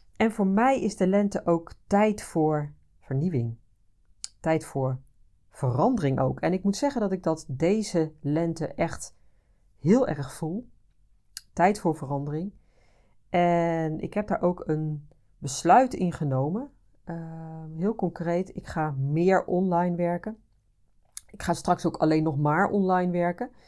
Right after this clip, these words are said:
met online groepen. En in mijn groepsprogramma, dat dus online via Zoom gegeven wordt, ehm, dat start, het volgende groepsprogramma,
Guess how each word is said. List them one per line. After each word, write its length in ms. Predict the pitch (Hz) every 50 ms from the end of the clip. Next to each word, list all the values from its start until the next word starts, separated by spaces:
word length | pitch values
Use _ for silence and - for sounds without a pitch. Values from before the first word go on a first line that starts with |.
| _ - -
met 260 | - 175 175 175 - -
online 340 | - 208 214 202 175 156
groepen. 400 | 131 - 165 175 175 - 269 - - _ _ _ _ _ _ _ - _ _ _ - _ _ _ _ _ _ _ _ _ _ _ _ _ _
En 600 | - 202 202 202 202 202 202 202 196 196 190 190 190 185 185 190 190 185 180 180 180 175 - - - -
in 140 | 175 185 185
mijn 180 | 175 170 170
groepsprogramma, 720 | 170 - 226 - - - 214 202 - - 190 190 190 190 -
dat 140 | 175 165
dus 300 | 170 170 160 - - _
online 600 | - - 208 233 226 196 180 180 175 160 156 151 151
via 340 | - - 196 190 185 160 143
Zoom 440 | 127 131 160 196 214 220 202 180
gegeven 540 | - - 165 147 - 170 160 170 165 - 156
wordt, 440 | 143 151 156 156 151 - - - _
ehm, 420 | - - 165 156 147 143 143 139 139 139 139 135 135 135 139 - -
dat 220 | - - 175 170
start, 460 | - - - 226 247 320 339 - - -
het 140 | - 185 -
volgende 360 | - - 208 202 185 175 175
groepsprogramma, 720 | - - 190 - - 170 - - 170 160 156 156 156 151